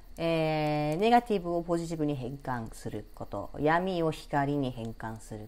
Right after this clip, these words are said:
こと、混沌を秩序に変換すること、まあ、全部イコールなんだけど、です。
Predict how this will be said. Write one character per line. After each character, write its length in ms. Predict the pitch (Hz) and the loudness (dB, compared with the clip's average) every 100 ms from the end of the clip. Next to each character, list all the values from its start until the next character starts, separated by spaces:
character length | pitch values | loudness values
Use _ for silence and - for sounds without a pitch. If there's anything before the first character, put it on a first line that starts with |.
| - | -14
こ 120 | - - | -14 -6
と、 280 | 143 110 - | -4 -4 2
混 440 | 190 214 220 220 - - | 2 4 2 0 -4 2
沌 680 | 208 196 202 202 196 196 196 | 6 6 6 -2 -4 -4 0
を 340 | 214 233 139 - | 6 6 4 2
秩 420 | 226 214 208 202 | 0 0 0 0
序 220 | 160 151 | 2 2
に 240 | 160 185 143 | 2 0 -2
変 320 | 135 127 127 - | -2 -4 -6 -2
換 240 | 135 123 | -2 -2
す 200 | - 135 | -6 -4
る 180 | 127 135 - - - | -4 -6 -8 -8 -8
こ 140 | - | -10
と、 360 | - 220 - - - - - - - - | 8 10 10 4 -10 -12 -14 -14 -14 -6
ま 60 | 170 | 0
あ、 20 | |
全 160 | 160 196 | 2 4
部 60 | |
イ 100 | 139 | 4
コ 160 | 139 165 | 8 6
ー 40 | |
ル 60 | 147 | 8
な 100 | 110 | 2
ん 40 | - - | -6 -10
だ 80 | - | -12
け 120 | - | -10
ど、 120 | - - - - - | -14 -16 -16 -16 -6
で 160 | 107 104 | -4 -4
す。 320 | - - | -10 -10